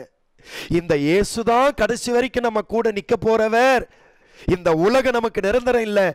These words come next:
உலக மனிதர்கள் நம்மை வெறுத்து விடுவார்கள், நம்மை விட்டு விலகி விடுவார்கள் என்பதை அறியாமல் இயேசுவை வெறுத்துவிட்டு உலக மனிதர்கள் பின்னாடி போய் அவர்களும் இல்லாம கடவுளும் இல்லாம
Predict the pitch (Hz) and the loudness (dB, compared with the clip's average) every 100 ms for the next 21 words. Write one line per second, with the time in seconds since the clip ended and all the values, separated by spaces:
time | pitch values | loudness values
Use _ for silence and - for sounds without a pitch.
0 | - - 165 254 240 202 220 254 254 233 | -6 -4 0 2 0 0 0 0 2 2
1 | 196 - - 220 220 190 220 262 277 254 | 2 -2 -4 -2 0 0 0 0 -2 0
2 | 247 240 240 220 202 160 - 185 190 247 | 2 4 4 4 0 0 -8 -4 0 0
3 | 254 - 214 220 277 277 269 262 262 254 | 0 -2 0 2 2 0 0 2 0 0
4 | 233 220 208 196 165 196 247 240 220 214 | -2 -2 0 0 0 0 2 2 2 2
5 | 170 - - 143 202 240 - 214 185 143 | 0 -6 -4 2 2 2 -2 -4 -2 0
6 | 165 233 - 208 202 180 156 135 127 165 | -2 -2 -4 -4 -4 -2 -2 -2 -2 0
7 | 220 220 208 151 131 160 226 233 214 202 | 2 2 0 0 -2 -2 0 0 -2 -4
8 | 196 190 185 170 - 165 151 - - - | -6 -2 -2 -2 -2 0 0 -4 -14 -6
9 | - 160 214 240 247 233 214 190 175 - | -2 0 2 2 0 0 0 0 -2 -2
10 | 139 214 247 262 247 226 208 185 175 | 0 0 0 0 -2 2 0 2 -2